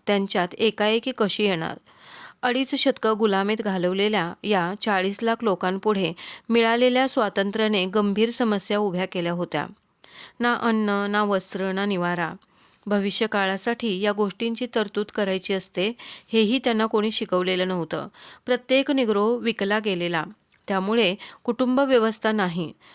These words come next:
लग्न संस्था नाही. यांच्या स्त्रिया म्हणजे मळेवाल्यांच्या मालमत्ता. कसलाच ठावठिकाणा नसलेला हा समाज मुक्त म्हणून रस्त्यावर आला. रोगमुक्त करण्यासाठी शस्त्रक्रिया केली गेली.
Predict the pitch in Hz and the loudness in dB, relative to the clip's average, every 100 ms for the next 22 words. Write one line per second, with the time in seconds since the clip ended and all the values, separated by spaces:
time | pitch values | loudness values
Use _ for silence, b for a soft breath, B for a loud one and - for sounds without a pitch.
0 | B 214 202 214 233 226 202 - 220 226 | B -2 0 0 0 0 -2 -4 -2 0
1 | 185 165 160 B B B 240 240 233 285 | 0 -2 -6 B B B 0 2 2 2
2 | 277 - 233 214 226 240 196 185 226 B | 0 0 0 2 2 2 0 -2 -4 B
3 | B - 226 226 247 240 240 233 247 247 | B -2 2 4 4 4 2 0 0 0
4 | 202 180 185 180 - - - _ b b | 2 2 0 -2 -4 -6 -6 _ b b
5 | b b 247 240 240 226 240 240 269 - | b b 0 2 2 2 2 2 -2 -4
6 | - 208 202 196 214 196 190 196 208 190 | -6 -2 -2 -2 -2 -2 -2 -2 -2 -2
7 | 185 196 185 151 190 190 185 202 190 175 | -4 -2 -2 -4 -6 -6 -4 -2 0 -2
8 | - B B B 247 - - 277 269 233 | -4 B B B -6 -4 -2 2 2 2
9 | 240 233 - 190 190 214 - _ _ 208 | 2 0 0 -2 0 -2 -6 _ _ -2
10 | 190 156 - _ _ _ _ _ _ _ | 0 -2 -6 _ _ _ _ _ _ _
11 | 254 254 240 277 277 - 311 311 240 226 | 2 4 4 0 0 0 2 4 2 2
12 | 226 240 269 247 208 - 208 220 220 226 | 2 0 0 -2 -2 -2 -4 -2 -2 -2
13 | 196 185 190 175 170 | -4 -2 -2 -2 -4